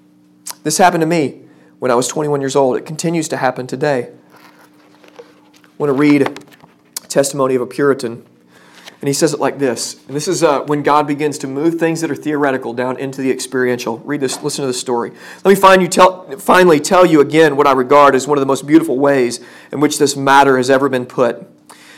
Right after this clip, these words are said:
is by Thomas Goodwin, one of the great Puritans, again, of three hundred years ago,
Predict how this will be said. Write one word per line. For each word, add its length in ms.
is 120
by 120
Thomas 380
Goodwin, 580
one 180
of 60
the 60
great 280
Puritans, 460
again, 360
of 120
three 180
hundred 200
years 200
ago, 360